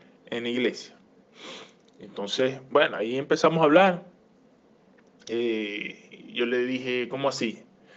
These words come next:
Bueno, él me dice, "Bueno, tú sabes que cómo son las mujeres en la capilla, en las iglesias". Y bueno, yo, yo entendí lo que él me dijo porque, ajá, todos sabemos que, eh, en la iglesia el hombre está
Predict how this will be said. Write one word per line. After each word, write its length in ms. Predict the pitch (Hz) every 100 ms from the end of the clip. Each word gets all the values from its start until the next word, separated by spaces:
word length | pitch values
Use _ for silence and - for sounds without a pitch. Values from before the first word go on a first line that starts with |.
| -
Bueno, 160 | - 117
él 80 | 120
me 100 | 123
dice, 420 | 135 131 139 120 - - - -
"Bueno, 200 | 185 175
tú 80 |
sabes 320 | 170 185 185 180
que 440 | 156 131 110 - - _ _ _ _ _ _
cómo 240 | 143 151 151
son 180 | 156
las 100 | 147
mujeres 300 | 143 139 143
en 60 | 139
la 120 | 127
capilla, 480 | - - 117 92 - 110
en 120 | 113
las 100 | 110
iglesias". 760 | 101 117 117 78 62 - - - - - - _ - -
Y 800 | 120 117 113 110 104 104 - -
bueno, 260 | 147 135 - 107
yo, 240 | 139 147
yo 120 | 147
entendí 340 | 165 170 180 190
lo 120 | 180
que 80 | 175
él 60 |
me 80 | 180
dijo 140 | 196 160
porque, 220 | 147 127
ajá, 180 | 120 -
todos 200 | 151 151
sabemos 300 | 151 156 -
que, 560 | 135 113 101 - - -
eh, 260 | 127 120 120
en 60 |
la 100 | 123
iglesia 680 | 123 143 165 160 160 156 - - -
el 160 | 123
hombre 240 | 135 139 139
está 720 | - 143 135 131 123 117